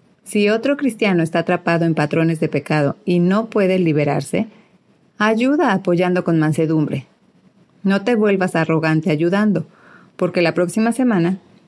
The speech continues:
esta persona podría ser tú. Comparte con aquellos que enseñan y no te canses de hacer el bien, especialmente a otros creyentes.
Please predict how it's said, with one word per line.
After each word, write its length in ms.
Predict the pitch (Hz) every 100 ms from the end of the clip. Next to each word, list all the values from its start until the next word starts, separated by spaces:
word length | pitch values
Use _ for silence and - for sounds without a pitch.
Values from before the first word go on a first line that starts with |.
| _
esta 300 | 202 208 214
persona 420 | 196 170 180 175
podría 380 | 170 160 160 156
ser 220 | 151 156
tú. 180 | 147 - - _ - _ - _ _ _ _ _ _ -
Comparte 560 | 190 190 220 233 285
con 200 | 285 240
aquellos 420 | 202 196 185 190
que 80 | 185
enseñan 540 | 165 160 165 151 139 -
y 140 | 185
no 200 | 185 202
te 140 | 202 220
canses 400 | - 202 202 190
de 80 | 160
hacer 200 | 165 160
el 160 | 151
bien, 240 | 147 135 - _ _ _ _ _ _
especialmente 840 | 190 - 170 165 196 214 180 170 170
a 80 | 156
otros 260 | - 156
creyentes. 600 | - 165 190 202 202 -